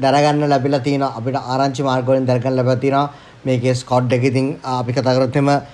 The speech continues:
දිමුත් කරුණාරත්න තමයි නායකයෙක් විදිහට කටයුතු කරන්නේ. ඒකම පැතුම් නිස්සංග,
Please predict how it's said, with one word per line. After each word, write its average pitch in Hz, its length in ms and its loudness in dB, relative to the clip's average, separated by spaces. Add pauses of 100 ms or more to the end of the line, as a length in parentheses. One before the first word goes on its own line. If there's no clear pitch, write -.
(300)
දිමුත් 139 240 -2
කරුණාරත්න 139 380 0
තමයි 135 160 2
නායකයෙක් 131 420 0
විදිහට 127 320 0
කටයුතු 123 260 -4
කරන්නේ. 135 400 0
ඒකම 135 420 0
පැතුම් 131 300 -2
නිස්සංග, 139 380 0